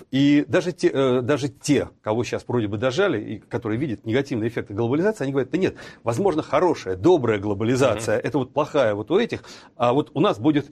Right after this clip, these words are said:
Speaker 1: хорошая». Я приведу две цитаты, э, одного известного политика, а другой очень известного такого владельца трансконтинентальной металлургической империи. Киссинджер. «Глобализация — это новый термин для определения американского господства».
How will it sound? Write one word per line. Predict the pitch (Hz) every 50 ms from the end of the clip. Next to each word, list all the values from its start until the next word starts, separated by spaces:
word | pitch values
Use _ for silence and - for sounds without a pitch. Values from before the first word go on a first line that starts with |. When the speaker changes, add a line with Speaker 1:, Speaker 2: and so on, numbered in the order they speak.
| - - _
Speaker 1:
хорошая». | - - 160 135 90 - - 90 87 - _ _ _ _ _ - - - _ -
Я | 117 214 220
приведу | - - 151 151 160 160 180 160
две | 110 104 123 156
цитаты, | 151 - 165 151 - 214 208 - -
э, | 101 98 95 - - 117 113 113 110 110 110
одного | 113 113 131 151 147 139 127 117 117 113
известного | 113 143 135 - 135 120
политика, | 117 - 165 196 220 214 - - - 90 92 95
а | 101
другой | 127 165 185 247 190
очень | - 180 185 - - 147 - 113
известного | 107 104 131 180 180 - 180 170 160 151
такого | - 131 - 151 147 143 123
владельца | 120 120 113 123 147 143 - 120
трансконтинентальной | - 120 127 123 120 - 117 110 104 120 113 113 117 - 147 151 139 127
металлургической | 120 113 117 123 123 117 117 117 123 127 120 - - - 123
империи. | 135 131 - 92 85 85 - _ _ -
Киссинджер. | 247 233 170 151 107 90 87 87 - _ _ _ _ _ - - _ - - _ _ _ -
«Глобализация — | 101 120 127 123 151 160 156 196 220 214 - - 92
это | - - 117 - 123
новый | 123 123 113 110 107
термин | - - 165 156 123 92
для | 85 87 98
определения | 95 - 98 95 98 131 151 135 95
американского | 87 90 90 - - 123 120 - - 98
господства». | 87 98 87 - - - - - - - -